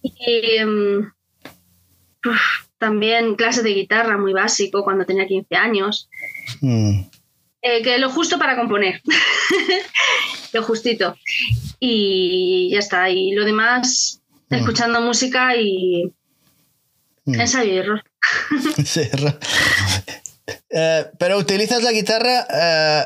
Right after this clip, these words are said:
Speaker 2: ¿has utilizado la guitarra alguna vez en directo o, o no? ¿O solamente canta?
Speaker 1: Eh, sí, en
Speaker 2: Sí.
Speaker 1: dos, dos conciertos, pero prefiero no hacerlo.
Speaker 2: ¿Prefiero no hacerlo?
Speaker 1: <laughs> Sinceramente. <laughs>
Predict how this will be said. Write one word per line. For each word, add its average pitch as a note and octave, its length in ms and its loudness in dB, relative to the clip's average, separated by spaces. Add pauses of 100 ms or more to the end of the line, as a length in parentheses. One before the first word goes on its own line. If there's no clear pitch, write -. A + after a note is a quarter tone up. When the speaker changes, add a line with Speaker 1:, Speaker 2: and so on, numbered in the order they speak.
(100)
Speaker 2:
¿has D#3+ 340 0
utilizado G3+ 380 0
la G3 80 2
guitarra F#3 340 0
alguna F3+ 240 0
vez F3+ 160 -2
en D#3 240 2
directo C#3+ 440 -2
o, D#3 380 -2
o C#3 140 -2
no? G#2+ 280 -2
¿O B2+ 100 -2
solamente D3+ 600 0
canta? A2+ 460 0
Speaker 1:
Eh, C4 200 0
sí, D4 340 0 (160)
en A#3+ 260 2
Speaker 2:
Sí. A#3+ 100 0
Speaker 1:
dos, C4 140 0 (120)
dos C#4 120 -4
conciertos, C4 580 0
pero G3+ 320 0
prefiero A3 340 0
no F#3 160 0
hacerlo. D#3+ 140 -8
Speaker 2:
¿Prefiero D3+ 260 0
no D#3 80 2
hacerlo? D#3 360 0 (520)
Speaker 1:
<laughs> - 600 0
Sinceramente. C4 680 0
<laughs> - 60 -6